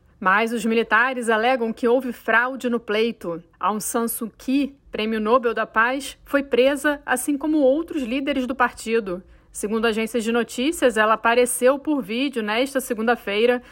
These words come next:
num tribunal do país para ser indiciada pelas acusações da junta militar.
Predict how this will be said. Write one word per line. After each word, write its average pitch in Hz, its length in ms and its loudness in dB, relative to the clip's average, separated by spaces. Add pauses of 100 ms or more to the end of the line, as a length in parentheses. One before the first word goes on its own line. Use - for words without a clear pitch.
(160)
num 226 160 0
tribunal 214 500 2
do 226 100 0
país 247 560 0 (280)
para 277 160 4
ser 277 180 -2
indiciada 277 640 0
pelas 269 300 2
acusações 247 720 0
da 240 120 0
junta 233 280 -4
militar. 214 640 -2